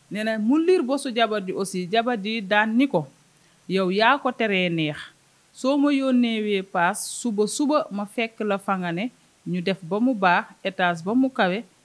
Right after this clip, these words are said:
daal di fobeere ba mu wow." Ndeysaan, ma ne ko, "Est-ce que loolu ci jabaru jàmbur,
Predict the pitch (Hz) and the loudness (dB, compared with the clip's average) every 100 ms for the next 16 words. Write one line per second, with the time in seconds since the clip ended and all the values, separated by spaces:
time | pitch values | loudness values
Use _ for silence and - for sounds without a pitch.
0 | _ 170 175 175 170 180 170 165 160 156 | _ -4 -4 -4 -6 -6 -4 -6 -6 -6
1 | 156 156 156 151 156 151 151 - 151 151 | -6 -6 -6 -6 -6 -8 -8 -8 -8 -8
2 | 156 160 160 147 165 - 202 175 160 151 | -8 -8 -8 -10 -10 -8 -6 -6 -8 -10
3 | 156 151 156 151 151 147 151 143 143 147 | -12 -10 -10 -10 -12 -12 -12 -12 -12 -14